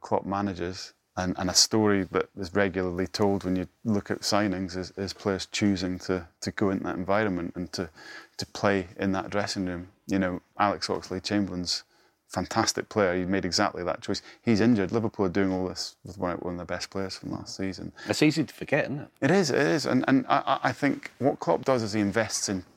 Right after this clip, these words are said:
Speaker 1: people. So if you think about Van Dijk, he was willing to wait for him. He identified him, willing to wait for him. You know, Van Dijk thought it was, uh,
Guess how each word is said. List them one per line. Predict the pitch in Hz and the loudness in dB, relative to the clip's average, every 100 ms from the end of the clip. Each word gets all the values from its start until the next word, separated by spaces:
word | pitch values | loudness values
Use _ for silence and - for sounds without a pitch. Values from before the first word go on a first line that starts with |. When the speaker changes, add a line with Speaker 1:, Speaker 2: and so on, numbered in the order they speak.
| - | -2
Speaker 1:
people. | 117 - 85 | -2 0 -4
So | - 110 | 0 0
if | 95 | 0
you | 104 | -2
think | - 123 120 | -2 -2 0
about | 113 104 - | 0 0 0
Van | 95 | -2
Dijk, | 92 92 - - - - - - - - | 2 0 0 -6 -20 -18 -18 -20 -4 2
he | 107 | 4
was | 95 | 6
willing | 113 107 | 4 4
to | - | 2
wait | 101 101 - | 2 2 0
for | 92 85 | 0 0
him. | 90 101 143 - | -4 -12 -20 -2
He | 101 92 95 | 0 2 2
identified | 95 117 110 - 104 95 | 4 2 2 0 0 0
him, | 95 92 | -2 -2
willing | 113 110 104 | 2 2 2
to | 85 | 0
wait | 92 - | -2 -2
for | - 90 | -4 -2
him. | 87 - - - - _ _ | -2 -8 -20 -20 -20 _ _
You | 104 | 2
know, | 98 | 4
Van | 104 92 | 2 2
Dijk | 101 - | -2 -2
thought | 104 95 | -2 0
it | |
was, | 90 85 | -2 -6
uh, | - | -8